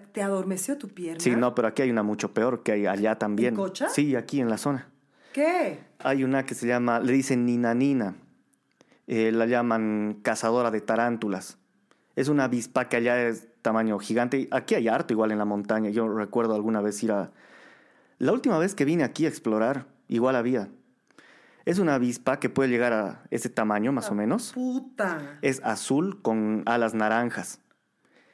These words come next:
Speaker 2: Está catalogada como la segunda picadura más intensa en el mundo, así de dolor. Te manda al hospital, o sea, te paraliza el cuerpo. Dice que es un dolor así jodido. Solo superado por la hormiga bala,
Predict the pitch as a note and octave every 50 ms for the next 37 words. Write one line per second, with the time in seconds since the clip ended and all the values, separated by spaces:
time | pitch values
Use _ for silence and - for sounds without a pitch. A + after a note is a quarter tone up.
0 | _ _ _ _ _ _ - - C3 A#2+ - - D3+ D3+ D3 C3+ C3+ B2+ C3 C3
1 | C3+ C3+ C3+ C3 C3+ A#2 A#2 A#2 A2+ A2+ A2 - A#2+ A#2 C3 C#3 C#3 C3+ B2+ -
2 | - A2+ A2+ B2+ A#2 B2 B2+ B2+ A#2+ B2 B2+ C3 C3 - C3+ B2 A#2 A2 - B2+
3 | B2 B2+ A#2+ B2 A2+ A2 G#2+ G#2+ A2 A2+ A2+ G#2+ G2 F2 - - _ - - G2+
4 | A2 A2 G#2 G#2+ G2+ G#2 G#2 G#2 G#2+ G#2+ G2+ G2+ - - _ _ _ - - A#2
5 | B2+ C3 B2+ A#2 G#2+ G#2 - - - G#2+ G2+ G#2 A#2+ A#2 G#2+ F#2+ F#2+ - - -
6 | G#2 A2 G#2 - A2+ - - A#2 A2 A2 A2+ B2 C#3 C#3 - - - - - _
7 | _ _ _ _ - G2 G#2 G2+ - A2+ A2+ A2+ A2+ - - - - _ _ _
8 | - - _ - B2 A#2+ A#2+ B2 A#2+ B2 A#2+ A2 G#2+ G#2+ A2+ A2+ G#2 G2 G#2 A2
9 | G#2 G2 - - A2 A2 A#2+ A#2 G#2+ F#2+ - - - - - - - - - -
10 | - - - - D#3 D#3 D#3+ D3+ - B2+ - C#3+ C#3 C3+ C3+ D3 D3+ D3 A#2 A2+
11 | A2 A2 A2 G#2+ A2+ B2 B2 A#2 A#2 G#2+ G#2 F#2 G#2 A2+ A#2+ A#2+ G#2+ F#2+ F2 -